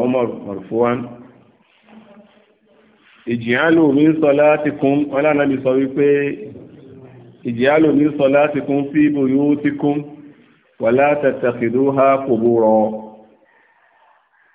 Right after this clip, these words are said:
Ẹ, apá kan sọ̀láàtù yín ẹ jẹ́ ó máa wáyé nínú ilé yín, ìyẹn náà ni sọ̀láàtù náfìlà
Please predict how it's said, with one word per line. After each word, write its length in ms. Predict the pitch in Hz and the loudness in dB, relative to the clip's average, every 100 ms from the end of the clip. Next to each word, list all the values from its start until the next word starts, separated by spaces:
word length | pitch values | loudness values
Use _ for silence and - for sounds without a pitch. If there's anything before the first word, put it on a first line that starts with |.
| _ _ _ _ _ - | _ _ _ _ _ -4
Ẹ, 500 | 139 139 139 139 135 | 2 4 4 4 2
apá 320 | 143 139 185 | -2 0 0
kan 220 | 185 147 139 123 | 0 0 0 0
sọ̀láàtù 480 | 120 135 156 156 127 | 0 2 2 2 0
yín 200 | 127 127 | 0 0
ẹ 60 | 123 | 0
jẹ́ 160 | 131 | 0
ó 40 | 135 | 0
máa 240 | 131 123 | 0 0
wáyé 400 | 120 123 131 131 | 2 2 2 2
nínú 220 | 127 127 123 | 0 -2 0
ilé 220 | 120 127 123 | 0 2 2
yín, 360 | 117 127 123 110 - - | 2 0 0 -4 -8 -12
ìyẹn 160 | 101 127 | -6 -2
náà 120 | 135 | -2
ni 80 | 117 | -2
sọ̀láàtù 400 | 110 120 123 120 | -2 0 0 -2
náfìlà 460 | 120 123 127 127 | -4 -4 -2 -2